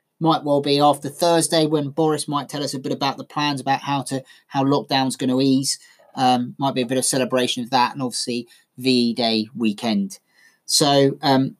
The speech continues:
have a great week, and I will speak to lots of you, hopefully all of you, either this way or face-to-face, uh, meet or over chat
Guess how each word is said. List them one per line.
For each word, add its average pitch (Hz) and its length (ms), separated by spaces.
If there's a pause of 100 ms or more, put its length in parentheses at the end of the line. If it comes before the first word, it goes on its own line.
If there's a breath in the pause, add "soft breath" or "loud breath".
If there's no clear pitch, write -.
have 185 180
a 190 60
great 170 280
week, 139 460
and 127 240
I 127 60
will 127 120
speak 143 380
to 131 380 (160)
lots 165 320
of 151 80
you, 147 360
hopefully 160 360
all 147 180
of 139 100
you, 143 300
either 131 240
this 156 220
way 156 180
or 139 100
face-to-face, 143 840 (320 soft breath)
uh, 120 200
meet 143 520
or 131 240
over 120 160
chat 123 300